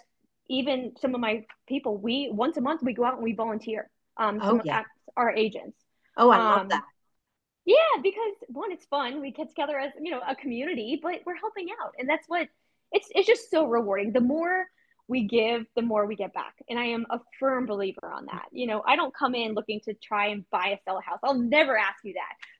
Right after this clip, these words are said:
Speaker 1: But I'll say, "Hey, um, have you thought about investing? Like, what it, where, what's your future? What's your plan look like?" Or, you know, "Hey, what, you know,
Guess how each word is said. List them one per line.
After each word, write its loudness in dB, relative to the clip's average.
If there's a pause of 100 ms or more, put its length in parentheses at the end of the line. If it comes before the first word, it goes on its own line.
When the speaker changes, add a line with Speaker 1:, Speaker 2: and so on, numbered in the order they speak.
Speaker 1:
But 2
I'll 2
say, 0
"Hey, 2
um, 0 (320)
have 0
you 2
thought 0
about -2
investing? -4
Like, 0 (480)
what 0
it, 0
where, -2
what's -2
your -2
future? 0
What's -4
your -6
plan -8
look -8
like?" -12
Or, -2 (340)
you -2
know, -2
"Hey, -2
what, -2 (640)
you 0
know, 2